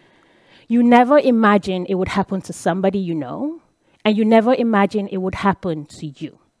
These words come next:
And it happened to me. I felt an intense sense of anger because I felt that I was not heard.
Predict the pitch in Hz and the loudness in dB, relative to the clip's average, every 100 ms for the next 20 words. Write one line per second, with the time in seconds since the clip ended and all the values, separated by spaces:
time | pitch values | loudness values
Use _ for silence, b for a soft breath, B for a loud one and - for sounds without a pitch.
0 | _ _ _ _ - 190 196 185 196 196 | _ _ _ _ -4 -2 -2 -4 -2 -2
1 | - 156 143 - _ - 147 - - _ | -4 -10 -10 -16 _ -14 -12 -14 -18 _
2 | _ _ _ _ _ _ _ _ _ _ | _ _ _ _ _ _ _ _ _ _
3 | _ _ _ _ B B B B B - | _ _ _ _ B B B B B -6
4 | 247 - - 277 302 - - 226 220 220 | -6 -4 2 4 4 2 0 0 0 -4
5 | 214 - 247 240 240 - - - 220 202 | -4 -2 2 2 2 -6 -16 -2 0 0
6 | 202 - 175 156 175 170 156 - - _ | -6 -8 -8 -6 -6 -6 -6 -10 -14 _
7 | _ _ _ _ _ _ - - 185 185 | _ _ _ _ _ _ -12 -4 0 0
8 | - 202 196 180 175 170 - 160 - - | 2 0 2 0 0 -4 -6 -14 -14 -12
9 | 147 - - | -12 -12 -20